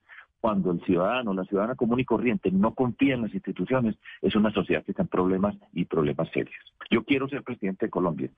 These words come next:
y yo no quiero desbaratar a Colombia, yo no quiero maltratar las instituciones, yo quiero, eh, dar ejemplo de respetar las instituciones y mostrar cómo se puede actuar de manera transparente. Por eso estoy haciendo dos campañas.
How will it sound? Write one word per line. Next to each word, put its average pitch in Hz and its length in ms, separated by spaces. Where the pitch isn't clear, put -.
y 98 80
yo 117 100
no 131 140
quiero 127 260
desbaratar 98 480
a 117 60
Colombia, 101 340
yo 101 100
no 110 100
quiero 120 200
maltratar 104 560
las 117 180
instituciones, 90 640
yo - 140
quiero, 131 440
eh, 92 320
dar 113 180
ejemplo 95 520
de 90 160
respetar 92 840
las 120 220
instituciones 98 720
y 113 100
mostrar 98 380
cómo 113 220
se 101 80
puede 104 260
actuar 117 320
de 107 80
manera 92 300
transparente. 101 480
Por 98 140
eso 95 100
estoy 110 240
haciendo 104 280
dos 107 160
campañas. 98 520